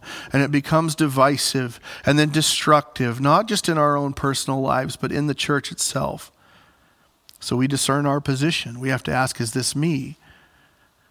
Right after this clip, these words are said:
And where needed, destroy that pride. "For where jealousy and selfish ambition exist," James writes, "there is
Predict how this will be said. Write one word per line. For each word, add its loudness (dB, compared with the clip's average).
And -2
where 0
needed, 2
destroy -2
that -4
pride. 0
"For 4
where 4
jealousy 4
and 2
selfish 2
ambition 0
exist," 0
James 0
writes, 2
"there 2
is -2